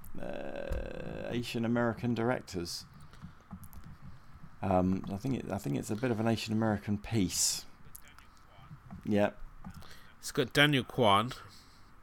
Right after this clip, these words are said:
Speaker 2: and Daniel Scheinert, um, who did Swiss Army Man.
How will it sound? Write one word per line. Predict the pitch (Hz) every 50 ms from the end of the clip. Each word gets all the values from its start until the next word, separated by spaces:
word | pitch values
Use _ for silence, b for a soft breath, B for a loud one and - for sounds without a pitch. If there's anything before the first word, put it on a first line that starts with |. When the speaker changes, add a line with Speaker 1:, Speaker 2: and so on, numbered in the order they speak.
| - -
Speaker 2:
and | - 98 98 98 98 98 98 95
Daniel | 92 117 107 104 101 98 90
Scheinert, | - - - 113 104 101 107 104 92 127 139 160 160 - - - - - - - - - - - - - - - - - - - - - - - - - - - - - - - - - - - - - - - - - - - - - - - - B B B B B B B B B B - -
um, | 90 90 90 90 90 90 90 87 87 87 87 90 90 90 90 87 87 85 85 87 - -
who | 101 92 92 90 87
did | - 98 95 92 92 90
Swiss | - - 113 - - -
Army | 101 95 92 101 98
Man. | 98 113 131 143